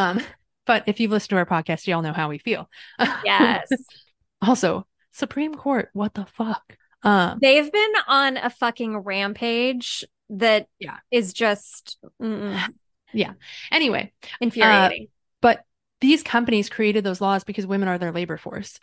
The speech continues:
Speaker 1: Because the
Speaker 2: Yeah.
Speaker 1: reality is, if a woman has a child, she's less likely to be able to work. But also, if people have children, then they are more likely to be locked into a job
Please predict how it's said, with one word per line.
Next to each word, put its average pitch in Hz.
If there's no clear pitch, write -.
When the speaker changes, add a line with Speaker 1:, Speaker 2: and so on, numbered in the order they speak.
Speaker 1:
Because 233
the 339
Speaker 2:
Yeah. 220
Speaker 1:
reality 240
is, 220
if 202
a 208
woman 196
has 190
a 180
child, 190
she's 185
less 180
likely 185
to 190
be 175
able 165
to -
work. 247
But 285
also, 208
if 190
people 202
have 202
children, 190
then 220
they 226
are 220
more 226
likely 220
to 202
be 208
locked 208
into 214
a 185
job 180